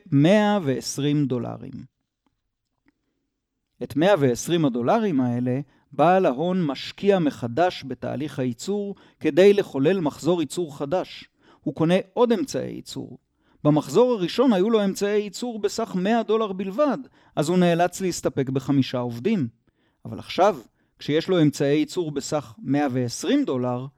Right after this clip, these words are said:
הוא יכול לשכור לעבודה פועל נוסף. עכשיו יש לו כבר שישה עובדים, והם מייצרים עבורו סחורות בערך כולל של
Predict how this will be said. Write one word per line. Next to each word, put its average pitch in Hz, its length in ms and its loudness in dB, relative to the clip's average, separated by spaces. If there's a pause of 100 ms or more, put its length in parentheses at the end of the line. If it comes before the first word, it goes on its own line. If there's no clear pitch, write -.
(220)
הוא 185 140 4
יכול 190 240 2
לשכור 170 440 -2
לעבודה 131 500 0
פועל 131 340 0
נוסף. 139 640 0 (720)
עכשיו 214 320 0
יש 165 140 0
לו 165 80 -4
כבר 131 240 -4
שישה - 380 -4
עובדים, 127 520 0 (260)
והם 165 320 2
מייצרים 196 600 2
עבורו 156 360 -4
סחורות 147 640 -6
בערך 190 540 -2
כולל 151 440 0
של 135 340 -2